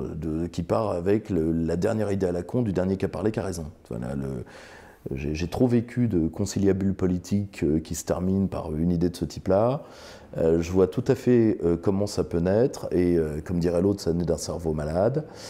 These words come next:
Et, euh, Mélenchon ment, évidemment. La seule chose qu'il veut, c'est peut-être la place de premier opposant,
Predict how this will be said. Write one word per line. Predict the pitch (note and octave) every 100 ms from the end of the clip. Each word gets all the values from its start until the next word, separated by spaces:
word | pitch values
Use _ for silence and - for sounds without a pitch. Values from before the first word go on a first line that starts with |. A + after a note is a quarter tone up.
| - - - -
Et, | F#2 G#2 B2 - -
euh, | E2+ E2+
Mélenchon | F2+ E2 E2+ - E2+
ment, | E2+ F2+ - -
évidemment. | E2 D#2+ D#2+ E2 E2 A#2+ - - - - - - - - - - -
La | -
seule | G2+
chose | F2+ G#2+ -
qu'il | F#2
veut, | F2 G2 G#2
c'est | - E2 D#2+
peut-être | F#2 E2+ G2 F#2+ D#2+
la | D#2+
place | F#2 F2
de |
premier | E2 F#2 F2
opposant, | D2+ D#2 E2 D#2+ F2+ G#2 B2+